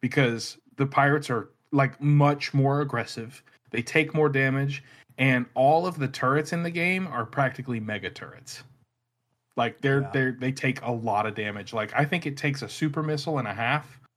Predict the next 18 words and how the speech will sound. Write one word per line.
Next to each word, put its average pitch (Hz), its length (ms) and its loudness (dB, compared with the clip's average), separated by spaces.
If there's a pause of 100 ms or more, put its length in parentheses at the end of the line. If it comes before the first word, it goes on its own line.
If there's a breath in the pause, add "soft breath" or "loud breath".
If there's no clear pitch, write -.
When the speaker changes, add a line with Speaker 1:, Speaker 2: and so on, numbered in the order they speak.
(140)
Speaker 1:
to 131 80 0
destroy 127 400 -2
a 113 60 -4
mega 120 240 -4
turret. 147 340 -4 (360)
Speaker 2:
Damn. 110 400 -16 (120)
Speaker 1:
So 127 160 -2
it's 135 160 -2
like, 135 200 2
it's 131 160 -8
like 120 120 -4
seven 117 280 -6
or 107 80 -6
eight 110 160 -8
missiles 101 340 -12
before 98 240 -14
that 95 140 -14
thing 87 260 -16